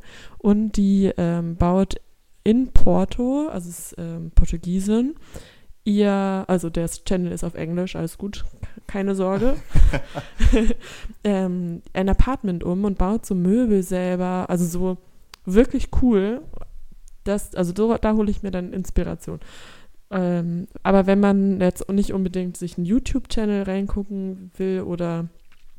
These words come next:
irgendwas, sind Instagram kleine Videos sehr zu empfehlen. Oder wenn man tatsächlich nur Bilder sehen will und dann vielleicht sein Zimmer gestalten will mit kleinen Gadgets oder kleine D I Ys, die man gut machen kann,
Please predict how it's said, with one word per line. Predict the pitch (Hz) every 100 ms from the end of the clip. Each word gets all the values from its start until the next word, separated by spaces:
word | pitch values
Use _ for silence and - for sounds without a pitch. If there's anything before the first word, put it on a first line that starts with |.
| - - 214
irgendwas, | 202 196
sind | 190 190
Instagram | - 233 - 254 240 240 226
kleine | 208 - 220 220
Videos | 220 226 233 226
sehr | 220 226
zu | -
empfehlen. | 226 220 - 220 233 240 240 - - -
Oder | - 214 226
wenn | 208 202
man | 202
tatsächlich | 208 - 190 - 190
nur | 175 160
Bilder | 180 226 262 233
sehen | 214 220 214
will | 208 208
und | 196 175
dann | 170 165
vielleicht | - 165 165
sein | - 165 175
Zimmer | - 233 214
gestalten | 208 - 190 196 185
will | 180
mit | 180 180
kleinen | - 175 165 165 - - - - - -
Gadgets | 180 180 180 175 175
oder | 160 165
kleine | - 175 180
D | 170 175
I | 170 165
Ys, | 165 175 -
die | 165
man | 160 165
gut | 165
machen | 165 160 - 170
kann, | 165 156